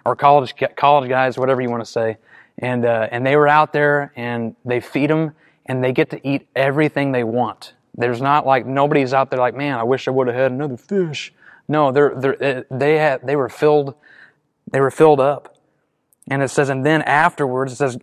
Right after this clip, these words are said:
Jesus says, "Gather the leftover pieces of fish and bread so that nothing is wasted." Jesus does this big miracle, feeds five thousand people,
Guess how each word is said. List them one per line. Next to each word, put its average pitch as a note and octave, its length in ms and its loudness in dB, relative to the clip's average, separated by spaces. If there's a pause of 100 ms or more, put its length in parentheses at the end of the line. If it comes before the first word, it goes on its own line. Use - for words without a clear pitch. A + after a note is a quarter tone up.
(240)
Jesus D3+ 300 0
says, B2 260 -2
"Gather C#3 360 2
the D3+ 100 2
leftover C#3 440 0
pieces C#3+ 420 -2
of A#2 120 -6
fish C#3 520 0 (380)
and B2+ 200 -6
bread B2+ 500 6 (260)
so - 160 -4
that B2 120 0
nothing D3 720 -2
is A2+ 160 -4
wasted." A#2+ 640 -6 (140)
Jesus G3+ 260 2
does F#3 180 4
this B2+ 140 -6
big E3+ 280 4
miracle, E3 420 0
feeds D#3+ 280 0
five G3+ 440 0
thousand E3+ 540 0
people, G#2 520 -4